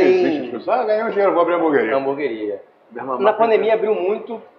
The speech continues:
Speaker 3: muita
Speaker 2: Sim.
Speaker 3: gente desempregada, muita gente em casa, muita gente não sei o quê, vamos
Speaker 2: Cara,
Speaker 3: montar um
Speaker 2: só em
Speaker 3: delivery.
Speaker 2: do-, só em dois mil e vinte e um, de mei,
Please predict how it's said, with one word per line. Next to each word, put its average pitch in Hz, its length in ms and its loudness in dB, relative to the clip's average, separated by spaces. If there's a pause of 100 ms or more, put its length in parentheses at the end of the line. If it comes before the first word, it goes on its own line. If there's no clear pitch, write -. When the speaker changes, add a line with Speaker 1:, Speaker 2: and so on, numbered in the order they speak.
(560)
Speaker 3:
muita 175 200 -4
Speaker 2:
Sim. 156 60 2
Speaker 3:
gente 175 180 -8
desempregada, 160 600 -2
muita 165 200 -4
gente 160 220 -10
em 147 60 -14
casa, 170 440 2
muita 165 240 -8
gente 160 240 -10
não 160 100 -10
sei 156 100 -10
o - 40 -10
quê, 185 180 0
vamos 185 160 -2
Speaker 2:
Cara, 160 120 2
Speaker 3:
montar 180 140 0
um 180 40 -2
Speaker 2:
só 180 60 0
em - 60 2
Speaker 3:
delivery. 175 300 2
Speaker 2:
do-, - 60 -6
só 165 180 -2
em 190 40 -6
dois 165 180 -2
mil 147 140 -2
e - 40 -2
vinte 135 340 -6
e 127 40 -10
um, 147 340 -8
de 117 140 -8
mei, 120 400 -4